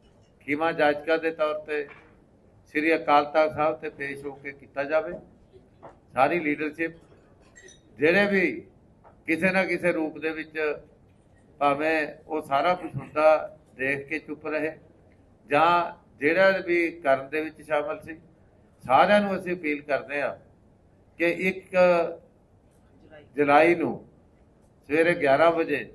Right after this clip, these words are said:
ਸ੍ਰੀ ਅਕਾਲ ਤਖਤ ਸਾਹਿਬ ਦੇ ਸਕੱਤਰੇਤ ਤੇ ਜਾ ਕੇ ਲਿਖਤੀ ਰੂਪ ਦੇ ਵਿੱਚ ਅਸੀਂ ਉਹ ਸਾਰਾ, ਅ, ਬੇਨਤੀ ਜਥੇਦਾਰ ਸ੍ਰੀ ਅਕਾਲ ਤਖਤ ਸਾਹਿਬ ਨੂੰ ਸ੍ਰੀ ਅਕਾਲ ਤਖਤ ਸਾਹਿਬ ਤੇ ਜਾ ਕੇ ਕਰਾਂਗੇ।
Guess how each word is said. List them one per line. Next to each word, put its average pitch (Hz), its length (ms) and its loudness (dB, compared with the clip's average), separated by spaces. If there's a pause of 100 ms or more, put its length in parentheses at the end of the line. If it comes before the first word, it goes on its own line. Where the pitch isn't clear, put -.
(200)
ਸ੍ਰੀ 165 300 -2
ਅਕਾਲ 151 300 2
ਤਖਤ 165 260 -2
ਸਾਹਿਬ 165 240 -2
ਦੇ 165 100 -6
ਸਕੱਤਰੇਤ 147 580 -8
ਤੇ 147 100 -10
ਜਾ 127 220 0
ਕੇ 139 180 -10
ਲਿਖਤੀ 139 460 -10
ਰੂਪ 156 260 -8
ਦੇ 135 80 -10
ਵਿੱਚ 127 400 -10 (640)
ਅਸੀਂ 131 440 -8 (420)
ਉਹ 147 200 -4
ਸਾਰਾ, 147 680 0 (600)
ਅ, 131 260 0
ਬੇਨਤੀ 135 640 -6 (440)
ਜਥੇਦਾਰ 143 420 0
ਸ੍ਰੀ 139 180 -6
ਅਕਾਲ 135 240 -2
ਤਖਤ 127 300 -8
ਸਾਹਿਬ 135 200 -8
ਨੂੰ 139 100 -20
ਸ੍ਰੀ 127 240 -12
ਅਕਾਲ 120 240 -6
ਤਖਤ 127 280 -8
ਸਾਹਿਬ 135 180 -6
ਤੇ 139 120 -18
ਜਾ 113 180 -8
ਕੇ 120 140 -14
ਕਰਾਂਗੇ। 160 460 -4